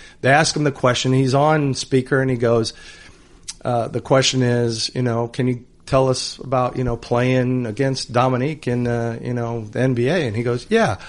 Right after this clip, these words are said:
I got one quote. I'll bet you it's not of him in a defensive stance." <laughs> Click. And he hits click,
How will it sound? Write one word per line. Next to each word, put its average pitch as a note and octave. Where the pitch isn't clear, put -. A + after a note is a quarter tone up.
I -
got D3+
one D3+
quote. D#3
I'll -
bet D#3
you C#3
it's C3
not C#3
of G#2
him C3+
in B2+
a A2
defensive A2+
stance." C3+
<laughs> -
Click. F3+
And F3
he F3
hits A#3
click, A#3+